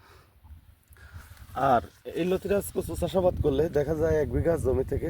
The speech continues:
প্রতি সপ্তাহে সাত মণ আট মণ করে লতি ওঠানো সম্ভব। তো এই কচুটা লাগাতে হয় লাইনে এক হাত পর পর, এক লাইন থেকে আর এক লাইন দেড় হাত পর পর এই লতিরাজ কচুর চারা রোপণ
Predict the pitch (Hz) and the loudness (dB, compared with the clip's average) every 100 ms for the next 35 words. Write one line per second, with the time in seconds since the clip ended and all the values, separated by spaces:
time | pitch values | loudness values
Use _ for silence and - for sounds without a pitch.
0 | - 143 135 127 139 - 151 - 127 - | -2 -2 -2 -2 -4 -2 -4 0 0 0
1 | 120 120 113 117 113 113 120 180 - - | 0 2 0 0 -4 -2 -2 -4 -10 -10
2 | 113 113 101 135 185 - 98 - 127 185 | -2 -2 -2 -4 -6 -4 -4 -2 0 -2
3 | - - - 104 78 80 - - - - | -6 -10 -6 -4 -4 -8 -8 -10 -8 -8
4 | - - - - 180 180 214 233 196 180 | -6 -4 -4 0 0 2 0 0 4 4
5 | - - 127 156 156 151 165 143 147 214 | 4 0 4 6 6 4 2 4 2 2
6 | - - 127 131 143 147 170 - - - | -10 -4 2 4 4 2 0 -4 -16 -16
7 | - - 127 135 165 - 120 110 120 175 | -12 -4 -2 2 0 0 0 0 2 2
8 | - 139 - 139 139 131 135 143 117 127 | 2 -2 2 2 2 -2 -2 2 4 2
9 | 120 113 190 - - - 123 127 143 - | 0 0 0 -6 -4 2 4 4 2 2
10 | 120 107 127 - - 104 117 120 - - | -2 0 0 -2 -8 -2 0 0 -2 -4
11 | 117 113 117 117 - 120 160 196 - - | -4 0 2 2 -2 -4 -2 -4 -6 -14
12 | - - 120 113 175 - - 139 117 | -12 -2 2 4 2 -2 -6 -4 -4